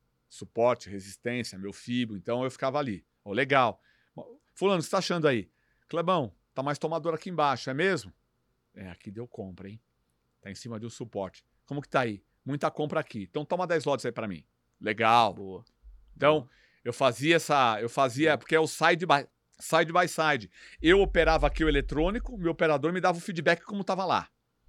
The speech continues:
Speaker 2: Tá.
Speaker 1: E aí eu fazia minhas arbitragens do mini com o cheio.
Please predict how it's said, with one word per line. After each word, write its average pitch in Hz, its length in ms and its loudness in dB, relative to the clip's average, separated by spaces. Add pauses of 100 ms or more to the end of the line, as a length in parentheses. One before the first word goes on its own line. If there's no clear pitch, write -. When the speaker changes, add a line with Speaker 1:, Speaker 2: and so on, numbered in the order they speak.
(260)
Speaker 2:
Tá. - 140 -20
Speaker 1:
E 127 40 0
aí 135 120 6
eu 156 80 2
fazia 156 400 2
minhas 160 200 0
arbitragens 151 840 0 (240)
do 147 200 0
mini 185 480 2 (400)
com 170 160 0
o 175 60 0
cheio. 127 460 0